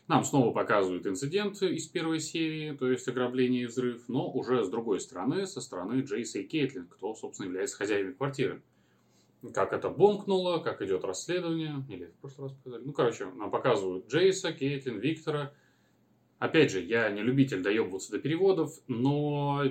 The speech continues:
не смог не проверить, что там по Виктору, потому что у Виктора очень сложный, очень с-, важный для озвучки голос –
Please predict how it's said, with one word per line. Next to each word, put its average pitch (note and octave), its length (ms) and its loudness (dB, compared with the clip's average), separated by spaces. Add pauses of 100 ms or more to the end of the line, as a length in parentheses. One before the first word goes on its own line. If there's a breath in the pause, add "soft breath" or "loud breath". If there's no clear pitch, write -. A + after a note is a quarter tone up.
(120)
не A2 260 0
смог B2 380 -2
не A2+ 140 -2
проверить, A2+ 500 -2
что G2+ 140 -4
там F#2+ 180 -4
по G2+ 120 0
Виктору, G2+ 420 -4
потому F#2+ 300 -4
что - 380 -4 (440 soft breath)
у G#2 420 0
Виктора D3+ 680 4
очень B2+ 540 2
сложный, A#2 840 0
очень A#2 320 -6
с-, - 240 -12 (200)
важный G#2+ 460 2
для F#2+ 160 0
озвучки F#2+ 380 -2
голос – C#3 520 2